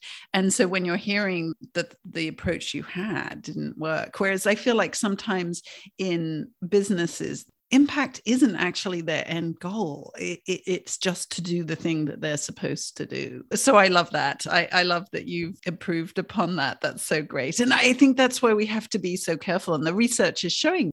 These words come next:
that, for example, some of the D E I training on unconscious bias, it, it's not having the impact it's having. And it can be doing harm, 'cause you s-, started out by saying, "If this is a burden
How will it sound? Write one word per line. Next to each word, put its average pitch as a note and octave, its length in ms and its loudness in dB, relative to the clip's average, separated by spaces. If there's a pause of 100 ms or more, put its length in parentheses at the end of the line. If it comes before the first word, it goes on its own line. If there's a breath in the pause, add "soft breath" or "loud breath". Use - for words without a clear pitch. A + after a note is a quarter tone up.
that, E3 240 0 (100)
for E3 160 -4
example, D#3+ 720 0
some E3+ 200 -4
of E3 60 -4
the E3+ 80 -4
D D#3+ 300 -4
E D3+ 40 -4
I D#3 160 -2
training F3 540 -2
on C#3+ 160 -4
unconscious - 560 -8
bias, A#3 540 2 (320 loud breath)
it, G3+ 200 0
it's A3 240 2
not G#3 300 4
having G#3+ 320 -2
the F3 140 -4
impact - 480 -6
it's - 140 -12
having. G3+ 380 -6
And B3 120 2
it B3+ 80 -14
can C4 240 0
be C4 120 2
doing A#3+ 320 0
harm, A#3 440 -2
'cause G3+ 200 -4 (120)
you G3+ 180 -2
s-, - 160 -6 (140)
started F#3+ 420 0
out F#3 160 2
by F#3+ 140 2
saying, A3 420 2
"If E3+ 160 -6
this G3+ 220 -2
is F3+ 100 -4
a E3+ 80 -4
burden E3+ 480 -2